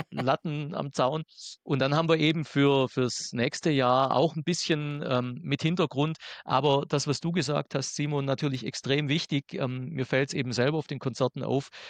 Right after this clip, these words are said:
Wir haben's tunlichst vermieden, so einen, äh, Dolby Surround H D ausgemasterten, äh, mit am besten vierzigköpfigem Orchester,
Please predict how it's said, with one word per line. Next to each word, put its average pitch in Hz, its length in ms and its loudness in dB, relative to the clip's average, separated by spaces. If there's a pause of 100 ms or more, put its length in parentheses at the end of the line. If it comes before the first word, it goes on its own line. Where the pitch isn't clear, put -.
(140)
Wir 135 80 0
haben's 131 160 -2
tunlichst 175 440 -2
vermieden, 151 380 0
so 139 220 2
einen, 131 300 -2
äh, 120 280 2
Dolby 156 300 4
Surround 135 500 4
H 135 160 4
D 143 420 4
ausgemasterten, 143 1300 0
äh, - 400 -2
mit 135 340 -4
am 127 140 0
besten 143 280 -4
vierzigköpfigem 151 800 -2
Orchester, 139 640 0